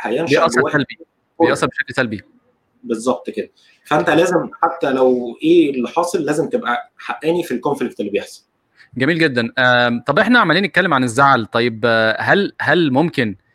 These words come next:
Speaker 2: آه، يعني given، يعني مصر ما هياش أحسن مكان في الكوكب، يعني في أماكن كتير أحسن من مصر في موضوع الشغل، وزي ما أنت عارف جوجل وفيسبوك والكلام ده إن هم بيدلعوا الناس وكده، هل ممكن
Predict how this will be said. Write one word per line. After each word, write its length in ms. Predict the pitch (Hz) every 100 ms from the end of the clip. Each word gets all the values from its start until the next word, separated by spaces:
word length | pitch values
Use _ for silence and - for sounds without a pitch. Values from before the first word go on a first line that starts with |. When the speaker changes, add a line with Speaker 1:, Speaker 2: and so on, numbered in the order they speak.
| _ _ _ _ _ -
Speaker 2:
آه، 340 | 113 110 110 107
يعني 380 | 117 104 117 117
given، 380 | 156 156 143 123
يعني 320 | - 113 117
مصر 260 | 139 190 160
ما 120 | 131
هياش 240 | 123 160
أحسن 340 | 135 135 147 127
مكان 240 | 113 135
في 100 | 147
الكوكب، 420 | 113 131 135 143
يعني 220 | 120 110 110
في 220 | 143 143
أماكن 260 | 127 -
كتير 240 | 123 - 143
أحسن 280 | 120 - 127
من 160 | 110
مصر 300 | 110 127 -
في 120 | -
موضوع 160 | 107 120
الشغل، 300 | 127 143 147 _ - - -
وزي 340 | - 123 127 147
ما 80 | 160
أنت 100 | 143
عارف 200 | 143 127
جوجل 240 | 147 143
وفيسبوك 380 | 123 139 131 -
والكلام 280 | - 131 135
ده 80 |
إن 80 | 139
هم 180 | 131 143
بيدلعوا 400 | 123 117 123 135
الناس 240 | 127 135
وكده، 220 | 123 120 113
هل 340 | 151 240 190
ممكن 480 | 143 208 170 123